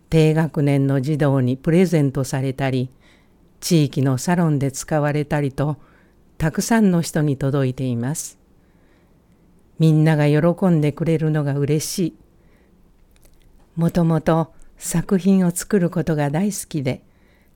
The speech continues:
細々とした作業も得意でした。いただいた浴衣やカーテンなどの生地を使って、ブランケットに作り変えたり、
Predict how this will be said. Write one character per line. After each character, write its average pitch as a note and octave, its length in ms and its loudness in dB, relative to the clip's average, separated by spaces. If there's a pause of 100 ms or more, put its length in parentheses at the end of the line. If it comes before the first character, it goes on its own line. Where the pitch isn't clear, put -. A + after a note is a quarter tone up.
(140)
細 D3 280 2
々 C#3 240 0
と C#3 140 -2
し - 80 -8
た D3 140 -2
作 F#3+ 200 -2
業 D#3+ 200 0
も C#3+ 140 -2
得 D3+ 300 -6
意 E3 100 0
で E3+ 120 -4
し - 100 -12
た。 - 160 -8 (1040)
い E3 120 -6
た D#3 180 0
だ D#3 120 2
い D3+ 100 -2
た D3 140 0
浴 D3 280 -2
衣 D3 180 -2
や D3 280 -2 (420)
カ F#3 180 0
ー D#3+ 60 0
テ D#3 160 -2
ン C#3+ 100 0
な C#3+ 140 0
ど C#3+ 120 -2
の C#3 160 0
生 F3+ 180 -2
地 D#3+ 160 0
を C3 100 0
使 - 300 -8
っ A#2 40 -4
て、 - 360 -10 (580)
ブ C#3+ 160 0
ラ D3 120 2
ン C3+ 120 0
ケ C3+ 120 -4
ッ B2+ 60 -4
ト - 180 -4
に C3 180 0
作 - 240 -6
り E3 160 0
変 D#3+ 180 -2
え C#3 40 -2
た C3+ 160 -4
り、 B2 160 -6